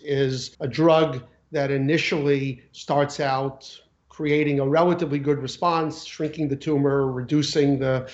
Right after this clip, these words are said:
tumor load, the symptoms, nonetheless fails relatively quickly as the tumor rebounds, starts to grow again. And of course, eventually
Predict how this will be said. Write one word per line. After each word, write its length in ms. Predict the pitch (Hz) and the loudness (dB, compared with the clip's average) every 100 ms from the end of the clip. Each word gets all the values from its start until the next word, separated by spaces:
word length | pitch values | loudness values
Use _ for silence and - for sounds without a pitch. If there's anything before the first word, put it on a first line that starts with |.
| - | -4
tumor 300 | - 156 143 | 2 6 6
load, 460 | 139 139 139 139 | 6 6 4 2
the 140 | 139 123 | -4 -12
symptoms, 640 | - 156 139 139 131 - | 0 2 2 0 -2 -2
nonetheless 520 | 147 196 185 165 143 | 2 4 4 2 0
fails 460 | - 180 175 151 131 | -2 0 2 2 0
relatively 520 | 147 147 151 143 131 | 0 0 0 -4 -8
quickly 640 | 139 - 208 196 147 143 143 | -8 -6 -6 0 0 2 0
as 220 | 135 131 | 0 -2
the 60 | |
tumor 340 | 135 - 165 143 | -4 -2 2 2
rebounds, 800 | 139 143 143 139 139 135 131 - - | 2 2 2 2 2 0 -4 -10 -20
starts 340 | - - 143 - | -6 0 0 -2
to 80 | |
grow 280 | 135 139 160 | -2 2 2
again. 400 | 160 135 117 120 135 | 2 -2 -6 -10 -6
And 420 | 156 156 151 - - - | -4 -2 -4 -8 -18 -10
of 140 | 175 | -4
course, 280 | - 240 - | 2 2 2
eventually 1000 | 190 143 220 240 233 175 160 147 143 139 | -2 2 2 4 0 0 -2 -4 -8 -12